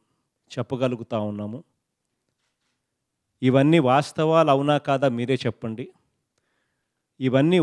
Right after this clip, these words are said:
వాస్తవాలు అయితేనే మళ్ళీ మా ప్రభుత్వాన్ని, జగనన్నను ఆశీర్వదించండి. మీ చల్లని దీవెనలు, ఆశీస్సులు మాకు కావాలి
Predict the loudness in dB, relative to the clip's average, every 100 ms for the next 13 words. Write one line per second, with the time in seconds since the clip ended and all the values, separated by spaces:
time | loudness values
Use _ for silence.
0 | 2 2 0 0 2 4 4 2 4 4
1 | 4 2 -2 _ _ _ _ _ _ _
2 | _ _ _ _ _ _ _ _ _ _
3 | _ -2 4 8 8 8 4 2 0 -2
4 | 0 0 2 -2 -6 _ _ _ _ _
5 | 0 2 2 0 0 -2 -4 _ _ _
6 | _ _ _ _ _ _ _ _ -4 -4
7 | -2 0 2 2 0 -4 -6 -10 _ _
8 | _ _ _ _ _ _ _ _ _ _
9 | 0 0 0 -2 -2 -2 -2 -2 -4 -4
10 | -6 -6 -10 -16 -14 -12 -12 -10 -8 -6
11 | -8 -8